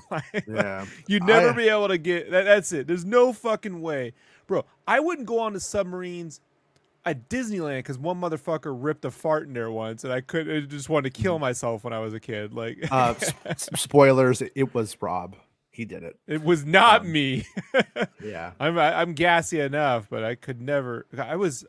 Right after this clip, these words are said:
Speaker 1: I, tanks make me claustrophobic now, man. I can. No, I couldn't get in a sub again, dude. Crazy.
Speaker 2: Yeah. I think I would have done it. I think, I think I'd be dead today. I think, I think if
Speaker 1: That's
Speaker 2: I,
Speaker 1: why
Speaker 2: if I
Speaker 1: I'm
Speaker 2: had,
Speaker 1: impressed
Speaker 2: if
Speaker 1: when
Speaker 2: it was
Speaker 1: people
Speaker 2: like,
Speaker 1: do
Speaker 2: it was like,
Speaker 1: shit
Speaker 2: it was like,
Speaker 1: that
Speaker 2: "Get
Speaker 1: I would
Speaker 2: on
Speaker 1: never
Speaker 2: right
Speaker 1: do.
Speaker 2: now."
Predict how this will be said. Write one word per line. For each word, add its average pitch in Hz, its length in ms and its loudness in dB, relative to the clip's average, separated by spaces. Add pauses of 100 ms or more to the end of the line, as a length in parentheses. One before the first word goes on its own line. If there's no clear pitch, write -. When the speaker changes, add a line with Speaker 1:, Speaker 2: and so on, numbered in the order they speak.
Speaker 1:
I, - 200 -6
tanks 247 440 -4
make 156 200 -6
me 143 60 -12
claustrophobic 117 760 -6
now, 110 240 -10
man. 113 240 -10
I 117 120 -10
can. 127 400 -14 (180)
No, 135 140 -12
I 123 120 -12
couldn't 139 180 -12
get - 100 -10
in - 60 -18
a 131 40 -20
sub 143 220 -16
again, 147 280 -20
dude. - 200 -20 (240)
Crazy. 120 380 -10
Speaker 2:
Yeah. 87 260 -12 (340)
I 123 60 2
think 202 180 2
I 190 40 4
would 156 120 6
have 135 120 4
done 123 180 -2
it. 110 60 -4
I 107 60 -8
think, 139 220 -2
I 143 60 2
think 131 140 -2
I'd 117 100 -2
be 110 100 -6
dead 101 220 -8
today. 95 240 -12 (240)
I 117 80 -8
think, 135 180 0
I 143 40 -4
think 156 180 0
if 143 80 -2
Speaker 1:
That's 139 120 0
Speaker 2:
I, - 40 -2
Speaker 1:
why 143 100 0
Speaker 2:
if - 60 6
I 151 100 8
Speaker 1:
I'm 143 60 4
Speaker 2:
had, 254 80 -2
Speaker 1:
impressed 240 360 -2
Speaker 2:
if - 40 0
Speaker 1:
when 202 60 10
Speaker 2:
it 202 40 12
was 202 120 10
Speaker 1:
people 247 120 8
Speaker 2:
like, 190 80 -6
Speaker 1:
do 185 80 -8
Speaker 2:
it 208 40 8
was 180 120 8
like, 170 120 6
Speaker 1:
shit 143 120 -6
Speaker 2:
it - 20 8
was 156 80 4
like, 165 100 6
Speaker 1:
that 131 100 0
Speaker 2:
"Get 233 80 12
Speaker 1:
I 240 60 10
would 233 40 12
Speaker 2:
on 208 80 10
Speaker 1:
never 175 100 6
Speaker 2:
right 233 140 8
Speaker 1:
do. 226 60 -4
Speaker 2:
now." 185 300 4